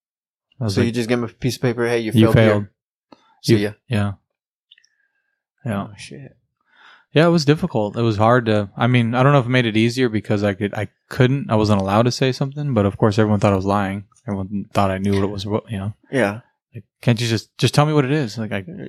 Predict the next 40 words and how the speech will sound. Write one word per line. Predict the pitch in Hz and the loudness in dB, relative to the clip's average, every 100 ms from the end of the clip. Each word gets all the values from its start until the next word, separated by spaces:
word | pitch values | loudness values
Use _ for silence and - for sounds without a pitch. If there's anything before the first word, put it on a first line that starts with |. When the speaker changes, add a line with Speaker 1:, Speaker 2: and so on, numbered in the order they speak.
| 120 | -12
Speaker 2:
We | 104 107 | -10 -8
don't | 175 | -8
know. | 107 139 156 | -8 -10 -4
Speaker 1:
I, | 107 120 | -2 0
I | 117 | 0
don't | 110 127 117 | 2 0 2
know, | 127 135 | 2 2
for | - | 2
one. | 104 117 101 104 110 | 0 0 0 -4 -6
Like, | 98 | -6
I, | 104 | -6
I | 101 107 | -2 2
honestly | 123 117 101 101 | 4 4 2 -2
have | 104 101 | -2 0
no | 110 104 | 2 2
idea. | 98 107 98 104 - | 0 0 0 -2 -6
I | 110 | -4
was, | 98 | -4
like, | 98 | -2
nineteen | 104 110 104 117 | 0 0 0 -4
years | 104 101 | -4 -4
old. | 107 107 107 - - - - - - - | -4 -2 -4 -6 -4 -4 -4 -20 -6 -2
<laughs> | 160 - 160 - 135 - _ _ - - - - | 0 2 0 0 -8 -10 _ _ -16 -14 -6 -4
I | |
can | 120 | -2
make | 127 120 | 0 -2
a | |
pretty | 107 131 120 | 2 2 4
good | 123 107 | 0 2
guess | 123 135 127 - - - | 2 4 2 -2 -12 -18
Speaker 2:
I | 139 | -4
Speaker 1:
if | |
Speaker 2:
mean, | 131 117 | -2 0
Speaker 1:
you | 113 | 2
want | 139 151 | 2 0
me | |
to, | 120 139 165 | 2 2 4
<laughs> | 208 | 2
but | 135 185 175 - - | 2 2 0 -4 -6
Speaker 2:
Yeah. | 135 170 302 | -4 -4 -6